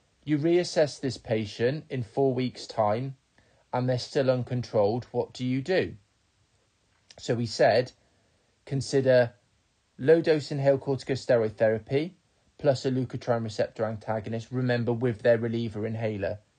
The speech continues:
Um, still taking their reliever inhaler as required, but preventer inhaler, um,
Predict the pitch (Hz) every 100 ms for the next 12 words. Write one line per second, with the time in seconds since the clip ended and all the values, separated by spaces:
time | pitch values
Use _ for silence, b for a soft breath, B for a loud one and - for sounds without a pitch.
0 | _ _ _ _ 98 95 92 - - -
1 | 113 101 110 104 98 104 101 101 104 98
2 | 104 104 101 101 104 - 98 - 92 -
3 | b b - 117 - 117 127 123 135 120
4 | 117 113 107 104 - - 107 104